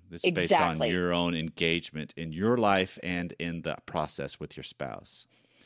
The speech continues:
Speaker 2: Right. There has to be a balance. You, you don't need to
Speaker 1: Right.
Speaker 2: close your eyes, go somewhere else in your head every time.
Speaker 1: So I think
Speaker 2: But
Speaker 1: of it
Speaker 2: on
Speaker 1: as if,
Speaker 2: occasion, people
Speaker 1: if,
Speaker 2: may need that.
Speaker 1: if humiliation is an aspect of this, of cuckolding,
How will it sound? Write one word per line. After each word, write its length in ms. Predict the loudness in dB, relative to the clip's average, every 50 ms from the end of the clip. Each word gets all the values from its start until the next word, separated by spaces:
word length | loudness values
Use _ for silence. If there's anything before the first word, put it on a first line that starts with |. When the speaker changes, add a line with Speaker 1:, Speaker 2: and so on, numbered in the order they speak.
| _ _ -8 -2
Speaker 2:
Right. 280 | 2 4 4 4 6
There 120 | 6 6 6
has 220 | 6 4 2 2
to 60 | 2
be 120 | 4 4 4
a 40 |
balance. 540 | 6 6 6 6 6 4 2 0 -2 -2 -2
You, 80 | -2 0
you 140 | 0 2 4
don't 160 | 4 4 6
need 100 | 6 6
to 40 | 8
Speaker 1:
Right. 160 | 8 6 6
Speaker 2:
close 260 | 4 4 4 6 6
your 160 | 6 4 6 6
eyes, 220 | 6 6 6 4
go 100 | 4 4
somewhere 280 | 4 4 4 4 4 4
else 120 | 4 2
in 60 | -2 -2
your 120 | 0 2
head 180 | 2 4 4 4
every 160 | 2 2 0
time. 400 | 0 2 4 6 6 4 2 0 -6 -12 -14 -14 -14 -12 -6
Speaker 1:
So 160 | 2 6 6
I 80 | 6
think 220 | 8 8 6 8 8
Speaker 2:
But 80 | 8
Speaker 1:
of 60 | 8 10
it 40 |
Speaker 2:
on 60 | 8 8
Speaker 1:
as 180 | 6 4 4 4
if, 140 | 6 6 4
Speaker 2:
occasion, 240 | 2 -2 -2 -2 -4 2 4
people 220 | 6 6 6 8
Speaker 1:
if, 40 | 8
Speaker 2:
may 140 | 8 8 10
need 260 | 10 10 10 8 8
that. 280 | 4 0 2 2 0 0 4
Speaker 1:
if 160 | 4 4 4
humiliation 920 | 6 6 6 8 8 8 8 8 8 8 8 8 8 6 4 4 4 4 4
is 180 | 2 0 0 0
an 100 | 0 4
aspect 480 | 6 4 4 4 4 2 2 2 2 0
of 320 | 2 2 2 2 0 0
this, 260 | 2 2 2 2 0
of 160 | -4 -6 -6
cuckolding, 640 | -2 0 0 0 2 2 0 0 0 -2 -4 -6 -8